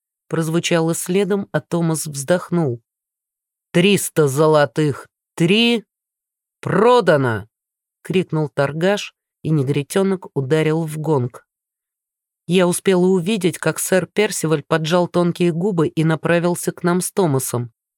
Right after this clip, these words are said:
Но Грин уже шагнул к помосту, демонстративно не глядя на обнажённого Берингтона. «Я просто поражён», проговорил Персиваль, наклонившись ко мне.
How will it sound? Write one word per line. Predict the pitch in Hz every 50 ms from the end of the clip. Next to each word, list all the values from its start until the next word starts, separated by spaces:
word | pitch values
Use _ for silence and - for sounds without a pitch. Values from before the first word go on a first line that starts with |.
| _ _ _
Но | - 160 156
Грин | 160 165 190 190 220 226 214 -
уже | - 160 147 147 175
шагнул | 170 - - 190 185 190 196 190 160 135
к | - -
помосту, | - 170 165 170 180 190 202 202 - - 131 127 123 _ _
демонстративно | 147 165 170 180 170 165 - - 170 175 - - 226 208 190
не | 156 156 156 151
глядя | 147 160 160 190 190 175 - 160
на | 151 147 147
обнажённого | 139 135 151 156 151 143 147 170 170 170 170 170 165 175 180
Берингтона. | 156 160 180 160 143 127 135 123 - - 131 127 123 120 117 117 - _ _ _ _ _ _ _ _ _ _ _
«Я | - 120 123 127 139 151 165 - - _ _
просто | - 120 120 120 120 113 - - - 113 101
поражён», | - - 120 113 113 113 113 110 107 110 120 123 117 104 95 90 - _ _ _ _ _ _ _ _ _ _ -
проговорил | 147 147 147 151 147 151 151 151 151 151 -
Персиваль, | - - 185 175 165 - - 143 139 147 135
наклонившись | 143 143 135 - - 151 147 147 147 139 123 - - 143 - -
ко | - 147 151
мне. | 165 165 156 143 120 107